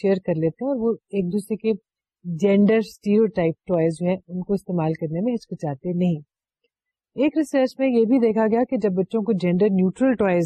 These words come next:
دیے گئے تو شروع میں ان سب کی کوشش یہ تھی کہ وہ یہ دیکھیں کہ اس میں میل ریلیٹڈ ٹوائے کون سا ہے اور فیمیل ریلیٹڈ کون سا۔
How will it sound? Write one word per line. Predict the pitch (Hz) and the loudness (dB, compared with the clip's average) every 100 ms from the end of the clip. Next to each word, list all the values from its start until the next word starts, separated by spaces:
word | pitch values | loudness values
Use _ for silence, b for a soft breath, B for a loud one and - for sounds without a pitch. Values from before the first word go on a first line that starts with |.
| 156 | 0
دیے | 165 156 | 2 2
گئے | 165 208 - _ _ _ _ _ | -2 -10 -14 _ _ _ _ _
تو | 254 | -8
شروع | - 277 320 | -2 2 4
میں | 294 285 262 | 4 2 -2
ان | 240 | -6
سب | - 269 269 | -2 -4 -2
کی | 277 | -2
کوشش | 214 190 214 - | -2 -2 -4 -2
یہ | 190 | 0
تھی | 185 220 | 0 -2
کہ | 208 | -2
وہ | 202 190 | 2 2
یہ | |
دیکھیں | 165 185 - 240 - _ _ _ | 4 0 0 -4 -4 _ _ _
کہ | |
اس | 220 208 | -4 -2
میں | 220 220 208 _ _ 175 | 0 0 -2 _ _ -4
میل | 170 180 233 247 | 2 2 4 4
ریلیٹڈ | 233 220 233 - | 2 2 -2 -2
ٹوائے | 196 190 | 0 0
کون | 185 180 175 | 0 -2 -2
سا | 185 | -2
ہے | 180 208 | -2 -4
اور | 233 170 185 | -6 -4 -4
فیمیل | - 190 175 175 170 | -4 0 2 2 0
ریلیٹڈ | 160 147 139 214 | 0 -2 -2 -10
کون | - 180 151 | -4 -4 -4
سا۔ | - | -8